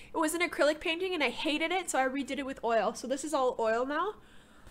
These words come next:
Um, but she's holding a bunny. Um, yeah. Uh. Oh. Do you like rabbit? Yeah, I love rabbits. Thank you. Thank you for the,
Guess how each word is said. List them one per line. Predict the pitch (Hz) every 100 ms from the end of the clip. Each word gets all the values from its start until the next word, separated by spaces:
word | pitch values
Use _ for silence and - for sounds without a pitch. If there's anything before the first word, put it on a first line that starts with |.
| - -
Um, | 254 254 254
but | 254
she's | 277 277
holding | 294 311 339
a |
bunny. | 285 247 277 339 370 - - - -
Um, | 539 554 294 294 311
yeah. | 523 - - - - - - - - - - - - - - - - - - - - - - - - - -
Uh. | 277 - 311 - 190 - - - - - - - - - - - - - - - - - - - - - - - -
Oh. | 330 - - - - - - - - - - - - - - - - - - - -
Do | 269
you | 277
like | 262 262
rabbit? | 226 320 381
Yeah, | 240 277 302 302 311 277
I | 302
love | 302
rabbits. | 294 294 302 240 - - - - - - - - - - - -
Thank | 359 415 320
you. | 311 269
Thank | 320 330
you | 339
for | 370
the, | 349